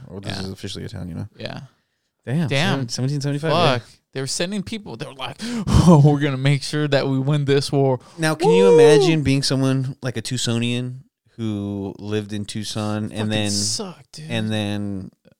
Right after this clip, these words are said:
Speaker 2: I bet they were
Speaker 1: like,
Speaker 2: all
Speaker 1: no, you lived in Tucson when it was Mexico, and
Speaker 2: Mm.
Speaker 1: then do you think you got to stay in Tucson whenever it became part of the U S?
Speaker 2: Yeah.
Speaker 1: You, you think some of those Mexicans were granted that
Speaker 2: Oh, yeah. Some of them were given
Speaker 1: legality?
Speaker 2: reparations.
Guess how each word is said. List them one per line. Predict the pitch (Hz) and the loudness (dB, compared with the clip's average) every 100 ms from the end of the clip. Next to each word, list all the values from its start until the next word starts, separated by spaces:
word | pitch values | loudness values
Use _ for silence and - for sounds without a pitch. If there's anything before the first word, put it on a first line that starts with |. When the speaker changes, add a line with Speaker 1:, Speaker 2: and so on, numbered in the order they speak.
| - | -12
Speaker 2:
I | |
bet | 190 233 | -6 -4
they | 208 | -2
were | 190 | 0
Speaker 1:
like, | 135 160 | 0 0
Speaker 2:
all | |
Speaker 1:
no, | 147 | 2
you | 123 123 | 2 2
lived | 127 123 | 2 0
in | |
Tucson | 107 127 123 113 | 0 0 2 2
when | 104 | 0
it | |
was | 98 | -2
Mexico, | 101 104 - 117 110 - - | -4 -6 -4 -4 -4 -8 -6
and | 110 | -2
Speaker 2:
Mm. | |
Speaker 1:
then | 101 98 98 107 _ _ _ _ _ _ _ _ _ - | -2 -2 -6 -10 _ _ _ _ _ _ _ _ _ -6
do | |
you | 110 | 0
think | 113 - | 0 2
you | 110 107 104 | 0 0 -2
got | 107 98 | -2 -2
to | |
stay | - 107 107 | -4 -4 -4
in | 107 110 107 _ _ | -2 -4 -6 _ _
Tucson | 131 - 123 120 | -4 0 0 2
whenever | 113 110 110 110 110 110 | 0 0 0 0 2 0
it | 90 98 - | -4 -10 -10
became | 110 110 101 | -6 -4 -2
part | 107 | -2
of | 101 | -2
the | |
U | 101 101 | -2 -2
S? | 147 - - _ _ _ _ _ | -2 -4 -12 _ _ _ _ _
Speaker 2:
Yeah. | 190 | -6
Speaker 1:
You, | 180 _ _ _ _ | -6 _ _ _ _
you | 113 | -6
think | 113 104 | -2 -2
some | - 107 | -2 -2
of | 107 | -2
those | 104 | -2
Mexicans | 107 107 - 113 104 | -2 -4 -2 -4 -2
were | 98 | -4
granted | 104 104 - 101 98 - | -4 -4 -4 -8 -8 -6
that | 98 95 - - _ _ - | -4 -4 -8 -18 _ _ -4
Speaker 2:
Oh, | 151 160 | 0 2
yeah. | 165 151 - _ | 4 2 0 _
Some | - 160 165 | -10 -8 -2
of | |
them | 156 143 | -2 -2
were | 131 | -4
given | 120 | -2
Speaker 1:
legality? | 107 110 127 131 | 0 0 0 0
Speaker 2:
reparations. | 123 120 - 123 123 123 - _ | -2 -4 -6 -10 -10 -12 -18 _